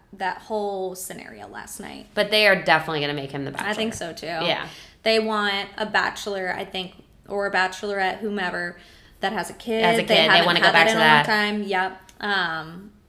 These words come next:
Speaker 1: and other than that, weird situation, like, before all that, yeah, I was like, "Hell yeah, let's make Nate the Bachelor."
Speaker 2: I loved him.
Speaker 1: I loved him.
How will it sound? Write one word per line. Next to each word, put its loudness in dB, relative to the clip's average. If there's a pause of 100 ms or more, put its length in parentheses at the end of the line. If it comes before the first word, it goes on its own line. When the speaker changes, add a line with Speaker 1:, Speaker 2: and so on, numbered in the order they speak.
(140)
Speaker 1:
and -4
other -10
than -6
that, -8
weird -6
situation, -8
like, -6 (1300)
before 0
all 2
that, -2 (120)
yeah, -6 (100)
I -4
was -4
like, -4
"Hell -6
yeah, -4
let's -10
make -4 (220)
Nate 2
the -14
Bachelor." 6
Speaker 2:
I 12
loved 12
him. 4
Speaker 1:
I -2
loved 2
him. -8